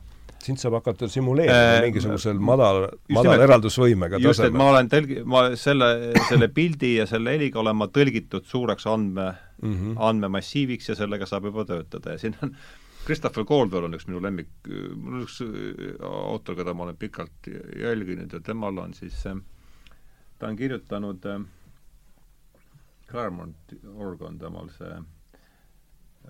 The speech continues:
Speaker 2: retsensiooni raamatule Big Data. A Revolution that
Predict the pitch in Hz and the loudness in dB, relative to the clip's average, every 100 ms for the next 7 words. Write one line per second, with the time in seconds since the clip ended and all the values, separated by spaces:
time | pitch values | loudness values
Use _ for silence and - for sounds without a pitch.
0 | 107 107 - 104 131 139 107 120 123 95 | -12 -12 -10 -10 -8 -6 -6 -6 -6 -10
1 | - 98 95 95 123 - 131 127 - - | -10 -10 -8 -8 -10 -8 -10 -10 -14 -20
2 | - - _ _ _ _ _ _ _ _ | -20 -20 _ _ _ _ _ _ _ _
3 | _ _ _ _ _ _ _ 92 95 92 | _ _ _ _ _ _ _ -12 -10 -8
4 | 110 107 - 90 87 | -8 -10 -14 -14 -14